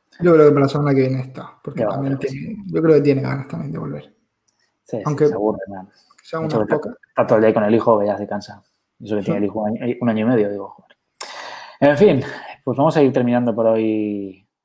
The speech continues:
Speaker 2: el programa de Conectando. Hemos hablado un poquillo de los iPhone, hemos respondido preguntas. Y es el último episodio de, de agosto.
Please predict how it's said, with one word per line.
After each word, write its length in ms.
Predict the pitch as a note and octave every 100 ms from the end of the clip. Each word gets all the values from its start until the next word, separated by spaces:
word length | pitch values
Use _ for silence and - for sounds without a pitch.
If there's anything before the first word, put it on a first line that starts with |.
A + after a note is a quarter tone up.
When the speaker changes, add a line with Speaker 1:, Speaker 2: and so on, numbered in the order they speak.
| _
Speaker 2:
el 100 | A2
programa 240 | A#2 A#2
de 60 | A2+
Conectando. 440 | A2+ G#2+ C#3+ E3 G3+ G3+ _ _ -
Hemos 160 | _ -
hablado 220 | G#2 G#2
un 60 |
poquillo 260 | F2+ G2+ G2+
de 60 | G2+
los 100 | G2+
iPhone, 420 | C3 F#3 G3+ G3+
hemos 160 | C3 - _
respondido 400 | - - A2+ B2
preguntas. 560 | C#3 D#3 E3 G#3 G#3 _ - - - - - _ _
Y 60 | C3+
es 60 |
el 60 | F3+
último 160 | E3 D3+
episodio 420 | B2+ B2+ C3 A#2+
de, 320 | A#2 A2+ G#2+
de 80 | G#2+
agosto. 380 | C#3 F3+ A#2